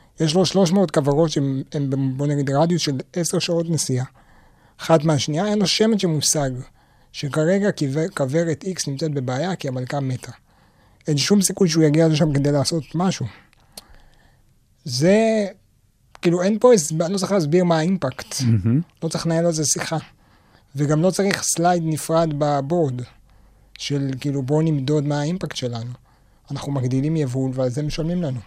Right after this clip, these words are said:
Speaker 1: אנחנו מצילים דבורים, ועל זה משלמים לנו. אה, טולו, שהשקענו. טולו, הם מוכרים לבעלי בניינים גדולים. אה, בעצם הם בונים חדר, שיש בו את כל ה-amenities, ארגז כלים, כיסאות לאירוח, אה,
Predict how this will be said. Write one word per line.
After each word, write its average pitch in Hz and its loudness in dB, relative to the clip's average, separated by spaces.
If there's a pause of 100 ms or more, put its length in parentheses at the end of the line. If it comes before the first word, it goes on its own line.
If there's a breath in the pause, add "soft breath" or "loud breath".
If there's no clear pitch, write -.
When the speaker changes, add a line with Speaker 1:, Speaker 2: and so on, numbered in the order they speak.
(800 soft breath)
Speaker 1:
אנחנו - -10
מצילים 139 -2
דבורים, 127 -4
ועל 127 -6
זה 143 -6
משלמים 160 -4
לנו. 151 -6 (1200 soft breath)
אה, 147 0 (140)
טולו, 196 6 (380 loud breath)
שהשקענו. 156 -6 (1300 soft breath)
טולו, 185 4
הם 156 2
מוכרים 170 0
לבעלי 139 0
בניינים 139 -4
גדולים. 180 -2 (680 soft breath)
אה, 135 -4
בעצם 143 -2 (300)
הם 135 -4 (120)
בונים 143 -2
חדר, 196 0 (540 soft breath)
שיש 147 -6
בו 151 2
את 131 -4
כל 165 0
ה-amenities, 156 -2
ארגז 131 -4
כלים, 156 -6
כיסאות 127 -8
לאירוח, 143 -4
אה, 120 -4